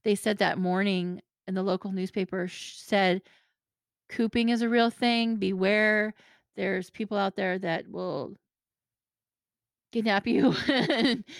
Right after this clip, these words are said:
and, uh, try to intimidate." And they were talking about,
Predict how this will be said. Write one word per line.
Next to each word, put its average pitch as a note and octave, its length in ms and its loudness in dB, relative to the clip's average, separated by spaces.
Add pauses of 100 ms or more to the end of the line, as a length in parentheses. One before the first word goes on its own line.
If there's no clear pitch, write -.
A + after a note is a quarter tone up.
(200)
and, G3+ 460 0
uh, F#3 360 0 (220)
try F#3+ 260 -2
to F#3 360 -6
intimidate." F3 600 -6
And E3+ 160 -8 (360)
they F#3+ 100 -4
were E3 140 -2
talking E3+ 400 -2
about, E3+ 300 -4